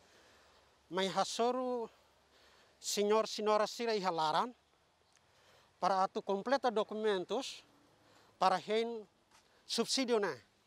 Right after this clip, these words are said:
Mai be, hau rona, hus, informação hus sira, kata, despai su hus ministro sedau kiha. Nebe agora hau hus los.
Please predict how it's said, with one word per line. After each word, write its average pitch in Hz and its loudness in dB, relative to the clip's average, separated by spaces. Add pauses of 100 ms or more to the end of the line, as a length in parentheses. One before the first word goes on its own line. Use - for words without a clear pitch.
(400)
Mai 214 0
be, 269 0 (1500)
hau 247 8
rona, 247 2 (180)
hus, 233 -8
informação 247 -2
hus 247 -6
sira, 170 -2 (600)
kata, 196 2 (1300)
despai 214 2
su 294 -4
hus 233 -4 (100)
ministro 247 -2
sedau 240 0
kiha. 170 -8 (1200)
Nebe 214 2
agora 294 4
hau 277 -4
hus 269 -4
los. 269 -4